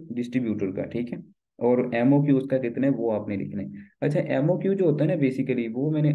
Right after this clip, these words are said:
आपको बता दिया, एमओक्यू आप लोगों ने ऐसे देखना है, आपने उनको call लाजमी करनी है, आपके पास यूएस का phone number होना चाहिए, ठीक है।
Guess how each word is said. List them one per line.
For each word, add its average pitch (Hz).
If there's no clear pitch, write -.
आपको 120
बता 120
दिया, 131
एमओक्यू 160
आप 135
लोगों 143
ने -
ऐसे 107
देखना 107
है, 113
आपने 117
उनको 147
call 131
लाजमी 123
करनी 104
है, 104
आपके 117
पास 147
यूएस 123
का 151
phone 123
number 135
होना 120
चाहिए, 92
ठीक 104
है। 151